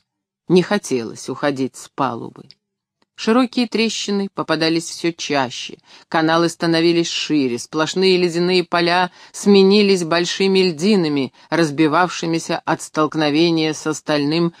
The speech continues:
форштевнем Чапаева. Скоро и эти льдины стали мельчать. «Ну, сражение кончилось в нашу пользу», — сказал Дмитрий Александрович.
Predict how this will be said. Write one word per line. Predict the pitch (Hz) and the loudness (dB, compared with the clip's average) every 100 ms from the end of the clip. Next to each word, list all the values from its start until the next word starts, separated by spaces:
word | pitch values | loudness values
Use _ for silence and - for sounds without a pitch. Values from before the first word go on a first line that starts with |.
| - | -18
форштевнем | - 156 - - - 170 156 156 151 | -2 -2 -2 -6 0 2 2 -2 -4
Чапаева. | - 165 - - 143 127 - - - _ _ _ _ | -4 -6 -4 0 0 -2 -10 -14 -20 _ _ _ _
Скоро | - - 147 151 151 | -20 -4 -2 0 -2
и | - 160 180 | 0 2 2
эти | 208 156 | 2 -2
льдины | 143 135 139 135 131 - - | -2 -2 0 0 -4 -10 -20
стали | - 151 143 135 | -6 -2 0 2
мельчать. | 143 147 143 - 131 120 - - _ _ _ _ _ _ _ - | 0 -2 -4 -6 -6 -8 -18 -20 _ _ _ _ _ _ _ -8
«Ну, | 131 175 285 - _ _ _ _ | 0 4 4 2 _ _ _ _
сражение | - 131 160 143 240 277 262 | -6 -2 0 2 2 4 2
кончилось | - 175 202 - 202 208 - | 2 0 0 -2 -2 -4 -6
в | 131 | -2
нашу | 139 151 - 165 _ | 0 0 -4 -8 _
пользу», — | - 135 135 127 135 127 - - | -4 -2 0 -2 -6 -10 -12 -20
сказал | - 143 135 147 202 | -8 -4 -2 0 -2
Дмитрий | 160 139 143 160 | 0 -2 -2 0
Александрович. | 151 156 151 - 139 127 123 123 120 - | 0 0 -4 -4 -2 -2 -4 -8 -12 -16